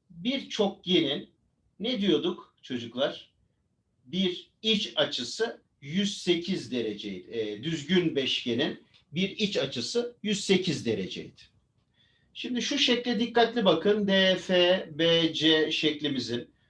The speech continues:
yüz sekiz derecelik açı yirmi, otuz beş ve x'in toplamına eşit olmaz mı? Yüz sekiz eşittir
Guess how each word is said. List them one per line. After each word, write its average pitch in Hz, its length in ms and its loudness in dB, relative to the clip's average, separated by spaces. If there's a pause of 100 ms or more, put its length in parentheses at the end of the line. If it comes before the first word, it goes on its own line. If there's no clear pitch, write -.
(160)
yüz 190 300 -4
sekiz 208 400 -4
derecelik 143 500 2
açı 147 420 -6 (340)
yirmi, 190 600 0
otuz 170 440 -6
beş 190 240 -2
ve 151 100 -4
x'in 175 360 -6
toplamına 170 540 -2
eşit 170 280 -4
olmaz 208 440 -4
mı? 104 200 -14 (880)
Yüz 147 300 -8
sekiz 143 640 -6
eşittir 170 800 -6